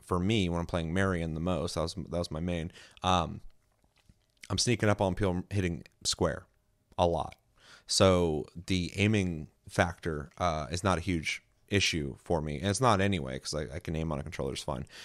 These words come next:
Um, but the overall experience on a controller,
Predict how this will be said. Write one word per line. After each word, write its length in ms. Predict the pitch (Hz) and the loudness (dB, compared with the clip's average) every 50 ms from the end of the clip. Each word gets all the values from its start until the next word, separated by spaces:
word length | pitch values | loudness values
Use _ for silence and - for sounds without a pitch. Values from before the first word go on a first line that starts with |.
| - - - - - | -20 -20 -8 -2 2
Um, 420 | 92 90 90 85 80 73 - 85 | 2 4 4 2 0 -4 -6 -2
but 360 | - 95 90 82 76 - - - | 2 2 2 2 2 -2 -4 -2
the 180 | 98 98 92 | -2 0 2
overall 460 | - 101 127 151 175 143 98 87 80 | 4 4 4 6 6 6 6 6 4
experience 480 | 69 - - - - 120 123 113 98 - | 2 0 0 2 4 4 4 4 4 2
on 80 | 98 90 | 2 0
a 20 | |
controller, 480 | - 82 - - 113 117 107 90 82 | 0 -2 0 2 2 4 4 2 2